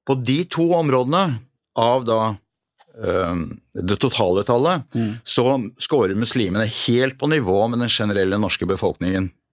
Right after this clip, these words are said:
Speaker 2: Mm.
Speaker 1: Der de skjærer ut er på det kognitive, og det er på en måte, der ligger alle konspirasjonsteoriene
Speaker 2: Ja, ja.
Speaker 1: og stereotypiene.
Speaker 2: Ja.
Speaker 1: Men det er på en måte positivt, for det er lettest å ta tak i.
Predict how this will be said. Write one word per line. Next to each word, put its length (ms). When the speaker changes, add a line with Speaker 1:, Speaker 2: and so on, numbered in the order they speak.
Speaker 2:
Mm. 220
Speaker 1:
Der 140
de 80
skjærer 360
ut 100
er 60
på 120
det 100
kognitive, 720
og 140
det 80
er 60
på 100
en 100
måte, 400
der 140
ligger 240
alle 120
konspirasjonsteoriene 920
Speaker 2:
Ja, 60
ja. 0
Speaker 1:
og 60
stereotypiene. 680
Speaker 2:
Ja. 100
Speaker 1:
Men 80
det 80
er 80
på 60
en 80
måte 280
positivt, 600
for 80
det 100
er 120
lettest 340
å 80
ta 120
tak 260
i. 80